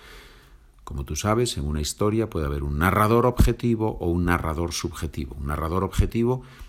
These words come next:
es una persona que no es parte de la historia, que cuenta todo como si lo viera desde el exterior.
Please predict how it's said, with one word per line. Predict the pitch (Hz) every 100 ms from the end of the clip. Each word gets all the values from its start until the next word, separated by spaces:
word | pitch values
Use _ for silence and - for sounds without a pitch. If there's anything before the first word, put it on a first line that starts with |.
| - -
es | 85 -
una | 87 80
persona | 92 - 104 110
que | 87
no | 101
es | 123 -
parte | 78 73 71
de | 69
la | 76
historia, | - 76 67 62 -
que | 80 78 - - - -
cuenta | 107 110 110 107 107
todo | 117 110 123 123
como | 92 87 87
si | - 95 - 90
lo | 82
viera | 80 90 92 92
desde | 87 80 -
el | 69
exterior. | 67 - 69 67 65